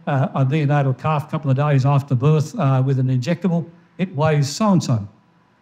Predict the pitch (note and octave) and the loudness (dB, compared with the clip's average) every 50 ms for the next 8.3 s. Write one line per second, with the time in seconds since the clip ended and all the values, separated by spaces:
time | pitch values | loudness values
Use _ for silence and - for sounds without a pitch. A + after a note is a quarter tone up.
0 | _ _ D#3 D3+ D#3 D#3+ D#3 C#3+ C3 C#3+ - F#3+ D#3+ D3+ C#3+ D3+ D3 - E3+ E3 | _ _ 0 2 4 4 6 6 4 4 4 2 2 4 4 2 2 0 -4 -2
1 | D3+ C3+ C3+ D3+ C#3 B2+ - - D3 D3+ D#3+ C#3+ C#3 F3+ F#3+ D3+ D#3 D3+ C3 - | 0 -2 0 0 -2 -2 -2 -2 0 2 2 4 2 2 2 0 2 2 2 2
2 | - F#3+ F#3 D#3 C#3+ B2+ A2+ A2 A2+ - - _ _ _ _ _ _ _ _ _ | 2 0 0 2 2 0 0 0 -2 -6 -12 _ _ _ _ _ _ _ _ _
3 | - C#3+ C3+ C3+ - D#3+ D3 C3+ C3 B2+ B2+ - - E3+ D#3 - C#3 C3 A#2+ - | -2 -2 -2 0 0 0 0 2 2 0 -2 0 -2 -2 0 0 -2 -4 -2 -2
4 | E3 D3+ D3 C3+ - C#3+ B2 - - - C#3+ C#3 C3+ B2+ A#2+ C3+ B2+ B2+ B2 A#2 | 0 0 0 0 0 0 -2 -2 -2 -2 -2 -2 -2 -2 0 0 0 2 0 0
5 | A2 D#3 D#3 D#3 - D#3+ B2+ A#2+ A2+ A2 - _ _ _ _ _ C#3+ C3 B2+ A#2+ | -2 -2 -4 -2 -4 -2 -2 -2 -4 -6 -14 _ _ _ _ _ -4 -4 -4 -2
6 | - B2+ A#2+ - F3 C3 - - - A#2 - - - D3 C#3+ C3 C3 C3+ C3 B2 | -4 -4 -4 -2 -2 -2 -2 -2 -8 -8 -8 -6 -2 2 2 4 4 4 2 0
7 | A#2+ F3 E3+ - - - - D3+ C#3 B2 C3 B2 B2 B2 B2+ C3 B2 C3+ B2+ B2 | 0 0 0 0 -2 -4 -4 -2 -2 2 2 2 4 4 2 2 0 0 -2 -2
8 | A#2+ A#2 A2+ - - | -2 -4 -6 -8 -14